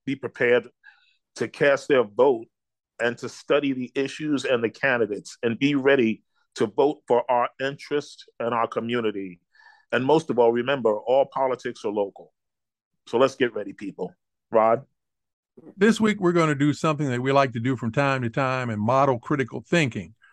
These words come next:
Speaker 2: an example of which is looking at an issue from multiple perspectives. We've heard a lot this week about the ten thousand dollar or twenty thousand dollar college student loan forgiveness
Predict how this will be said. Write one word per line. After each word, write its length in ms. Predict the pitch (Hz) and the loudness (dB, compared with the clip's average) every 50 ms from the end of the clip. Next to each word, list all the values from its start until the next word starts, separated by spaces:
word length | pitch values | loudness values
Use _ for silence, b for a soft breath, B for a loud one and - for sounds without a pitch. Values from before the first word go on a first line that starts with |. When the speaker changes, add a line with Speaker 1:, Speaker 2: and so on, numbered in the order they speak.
| b b b b b b | b b b b b b
Speaker 2:
an 220 | - 135 123 117 113 | -6 -4 -4 -4 -4
example 480 | 117 113 123 139 147 151 143 123 143 | -2 0 2 2 2 2 2 2 0
of 100 | 127 127 | -2 0
which 340 | 123 135 156 165 151 - - - | 0 0 0 0 0 -2 -8 -2
is 320 | - 156 156 151 147 139 135 | 2 4 4 4 4 2 2
looking 300 | 175 180 - 185 165 160 | 0 0 0 0 -2 0
at 160 | 160 160 156 | 0 0 0
an 280 | 151 143 143 143 147 _ - | -2 -2 -4 -6 -8 _ 2
issue 360 | 185 175 160 - - 170 170 | 2 2 4 4 2 -2 -2
from 180 | - - 135 135 | -2 -4 -2 2
multiple 380 | 147 160 160 - - 160 143 | 2 2 2 2 0 -2 -4
perspectives. 760 | 131 - 139 - - 208 196 147 - - 104 90 101 _ _ _ _ _ _ _ _ _ _ _ _ - | -2 -4 -6 -2 2 2 2 2 0 -6 -14 -14 -14 _ _ _ _ _ _ _ _ _ _ _ _ -4
We've 220 | 180 175 220 214 | 0 2 4 4
heard 360 | 190 190 208 202 196 196 180 | 6 6 8 8 8 6 6
a 60 | 156 139 | 6 4
lot 360 | 139 151 165 175 165 - 156 | 4 4 4 2 2 0 0
this 240 | 151 165 156 - 160 | 0 0 0 0 0
week 280 | 151 151 151 147 - | 2 2 2 2 0
about 440 | 143 123 135 139 135 135 139 - 151 | -2 0 0 2 2 0 -2 -4 -8
the 100 | 131 120 | -12 -10
ten 300 | 110 - 170 165 160 160 | -6 -2 0 0 0 0
thousand 680 | 151 165 151 151 147 147 147 143 143 135 131 143 143 135 | 0 0 0 0 0 0 0 0 -2 -4 -6 -8 -4 -2
dollar 380 | 147 143 139 135 139 139 139 | 0 0 0 2 0 0 0
or 200 | - 139 127 120 | -2 -2 -6 -6
twenty 280 | 120 - 165 156 151 147 | -4 -2 0 0 0 0
thousand 420 | 147 156 147 147 143 143 127 139 | 0 0 2 2 2 0 -2 -2
dollar 340 | 131 139 139 135 131 131 127 | -2 0 0 0 0 0 -2
college 440 | - - 151 143 139 135 131 131 - | -2 0 2 2 2 2 0 -4 -6
student 360 | - - 139 135 127 135 131 | -6 -4 -4 -4 -2 -2 -2
loan 260 | 127 123 127 123 120 | -2 -2 -2 -2 -4
forgiveness 640 | 117 - 123 127 165 170 135 123 110 104 104 - - | -6 -6 0 2 2 2 2 0 -4 -6 -8 -14 -20